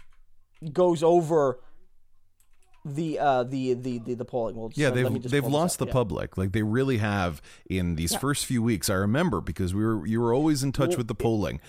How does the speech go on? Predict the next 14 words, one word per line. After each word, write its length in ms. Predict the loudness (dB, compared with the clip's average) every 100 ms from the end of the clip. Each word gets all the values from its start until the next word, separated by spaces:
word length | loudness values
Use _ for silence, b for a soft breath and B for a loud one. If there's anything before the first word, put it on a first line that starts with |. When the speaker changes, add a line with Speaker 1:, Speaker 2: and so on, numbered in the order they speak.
| B
Speaker 2:
At 140 | -4 -2
the 80 |
beginning 440 | -2 0 2 4 4
Speaker 1:
Yeah. 60 |
Speaker 2:
of 120 | 0 0
this, 340 | 0 0 -4 b b b
there 140 | -2
was 180 | 0 0
a 80 | 0
lot 520 | 0 2 4 4 2
more 300 | -4 -2 -2
support 640 | -2 -4 -4 -2 0 -2 -8 b b
for 220 | -4 -2
the 100 | 0